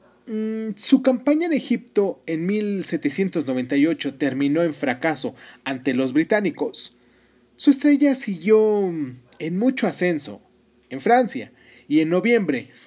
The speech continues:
de mil setecientos noventa y nueve ocupó el poder como primer cónsul,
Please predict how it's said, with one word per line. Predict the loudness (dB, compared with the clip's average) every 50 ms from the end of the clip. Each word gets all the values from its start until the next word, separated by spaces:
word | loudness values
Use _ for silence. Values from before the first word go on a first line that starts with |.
| _ _
de | 0 2 2 2
mil | 2 0 0
setecientos | 2 0 0 0 -2 -4 -2 0 0 0 -2 -2 -6 -10 -12 -8 -8
noventa | -4 -2 -2 -2 0 0 2
y | 2
nueve | 2 2 0 0 -4 -8 -6 -4
ocupó | -4 -4 -2 -2 -4 -2 2 2 2 2
el | 2 -2
poder | _ -2 -2 0 0 2 2 2 0 -2 _
como | 0 0 0 0 0 -4 -4 -6 -10 _ _ _ _ _ _ _ _ -4
primer | 0 2 2 2 2 -2 -2 -4 -6
cónsul, | -8 -8 -6 -6 -8 -8 -10 -18